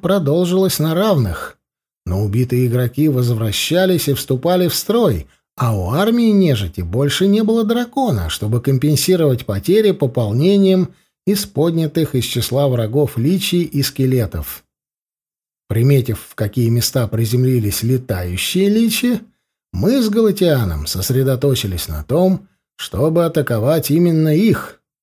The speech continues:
Чем больше их убьем на земле, тем меньше их сможет по очередному приказу Эовиллы взлететь в воздух, когда они подкопят ману.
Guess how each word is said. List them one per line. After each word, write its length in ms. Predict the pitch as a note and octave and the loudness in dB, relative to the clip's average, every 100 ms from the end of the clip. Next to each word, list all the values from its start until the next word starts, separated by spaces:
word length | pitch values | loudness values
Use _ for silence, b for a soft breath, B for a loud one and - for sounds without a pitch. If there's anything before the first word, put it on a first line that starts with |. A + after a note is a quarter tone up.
| _ _ _ - | _ _ _ -10
Чем 340 | - D#3+ E3 | -4 0 2
больше 340 | G3 E3+ - | 2 2 0
их 140 | C#3+ C#3+ | 0 2
убьем 400 | C#3+ D3 A2 F2 | 2 2 0 -2
на 80 | D#2+ | -4
земле, 420 | G#2+ F#3 C4 C4+ | 0 0 0 -2
тем 240 | - D3+ | 0 0
меньше 520 | D3 E3+ G#3 F#3+ F3 | 2 4 4 2 0
их 80 | D#3+ | 0
сможет 500 | - D#3 E3 D3 C3+ | 0 0 2 0 0
по 80 | C3 | -2
очередному 640 | B2 C#3 C#3 C#3+ C#3 B2 | 0 0 2 2 2 2
приказу 520 | A#2 B2 B2+ B2+ G#2 G#2 | 0 -2 0 0 0 -2
Эовиллы 760 | G#2 G2+ C3+ A#3+ A#3+ A3+ G#3+ G#3 B B - | -2 -2 0 0 2 2 0 -4 B B -6
взлететь 540 | A#2+ F3 F#3 C4+ C4 | 0 0 0 -2 0
в 160 | E3+ D#3 | 0 2
воздух, 640 | D3 E3 D3 C#3+ D#3 - | 2 2 2 2 0 -2
когда 380 | - G#2 G2+ G3+ | -6 -4 0 0
они 180 | A3 G#3+ | 2 0
подкопят 600 | G#3+ F#2+ - C#3 C3 A#2+ | -2 -4 -2 -2 -2 -2
ману. 520 | B2 B2 G2 D#2+ C#2+ | 0 0 -2 -4 -8